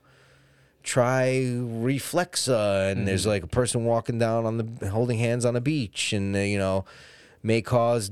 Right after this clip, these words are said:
Speaker 1: sudden death, or, you know,
Speaker 2: Right.
Speaker 1: your ass is gonna fall out of its fucking cavity, and blah, blah, blah, all that kind of shit. That's not the way to go about it. That's just Big Pharma making money
Speaker 2: Mm-hmm.
Speaker 1: and putting a Band-Aid on it. Yeah,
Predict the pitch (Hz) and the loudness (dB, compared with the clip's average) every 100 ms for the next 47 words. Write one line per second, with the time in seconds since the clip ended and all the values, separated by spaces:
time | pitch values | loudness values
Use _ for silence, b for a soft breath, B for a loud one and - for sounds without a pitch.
0 | 107 - 127 120 135 131 151 139 - - | -8 -2 2 2 0 0 2 2 -2 -6
1 | 113 107 104 104 107 104 110 107 87 80 | -6 -4 -4 -4 -4 -2 -2 -4 -4 -4
2 | 107 110 113 131 143 143 120 117 107 - | -2 -2 0 2 0 0 -2 -2 -2 0
3 | 104 104 107 110 104 98 - 117 110 113 | 2 2 2 0 -2 -6 -2 0 0 -2
4 | 110 110 104 - - 135 135 127 107 95 | -2 -4 -8 -12 -2 0 2 0 -2 -2
5 | 90 90 95 123 120 120 113 110 120 120 | -2 -2 -2 -2 0 0 0 0 0 0
6 | 117 120 117 - 110 b b b - 135 | 0 -2 -2 0 -2 b b b 0 0
7 | 143 156 135 131 117 113 101 95 117 107 | 2 0 0 0 0 2 0 0 0 0
8 | 90 87 95 92 98 98 - _ 98 90 | 0 0 0 -2 -2 -6 -8 _ -6 -6
9 | 92 92 90 80 76 73 85 92 90 95 | -6 -4 -4 -6 -8 -8 -4 -6 -6 -14
10 | 92 _ _ _ _ _ - 90 85 80 | -18 _ _ _ _ _ -6 -4 -4 -2
11 | 95 85 82 92 95 90 76 73 71 69 | -2 -2 -2 -2 0 -2 -4 -4 -6 -6
12 | 92 139 80 | 0 0 -2